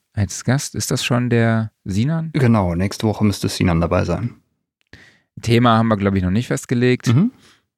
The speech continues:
Speaker 1: Also kannst du immer, wie, Sinan?
Speaker 2: Sinan Kurtulus.
Speaker 1: Kurtulus. Genau.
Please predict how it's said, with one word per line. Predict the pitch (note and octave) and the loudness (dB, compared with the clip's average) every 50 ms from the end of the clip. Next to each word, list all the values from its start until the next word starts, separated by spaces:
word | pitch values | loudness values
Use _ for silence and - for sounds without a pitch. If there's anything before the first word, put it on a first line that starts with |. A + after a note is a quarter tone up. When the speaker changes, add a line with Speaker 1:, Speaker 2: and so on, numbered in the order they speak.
| _ _ _ _ _ _ | _ _ _ _ _ _
Speaker 1:
Also | - G#2 G#2+ | -4 -2 0
kannst | - - A#2+ A#2 A2+ | 0 0 -2 -2 -2
du | |
immer, | A2 A2 G#2+ - E2+ G#2 | -2 -2 -2 -2 -2 -2
wie, | A#2+ C3 - - _ - | -2 -2 -2 -4 _ -6
Sinan? | G#2 A2 B2+ C3+ C3+ C3+ C3 C3 C3+ - _ _ _ | -2 0 0 2 2 0 -2 -4 -8 -12 _ _ _
Speaker 2:
Sinan | - - - B2 A#2+ A2+ - | -6 0 2 2 4 4 2
Kurtulus. | - G2+ - - G2 - - - - - - - _ _ _ - - | 2 0 0 0 -2 -4 -4 -4 -8 -12 -16 -20 _ _ _ -16 -8
Speaker 1:
Kurtulus. | - G2+ F2 - E2 D#2+ D#2+ D#2+ - - _ _ - - - - - - - - - - _ _ | -6 -4 -4 -4 -4 -4 -6 -8 -10 -14 _ _ -20 -20 -20 -18 -18 -20 -20 -20 -20 -20 _ _
Genau. | - A2 G2+ F#2+ F2 | 0 2 2 2 0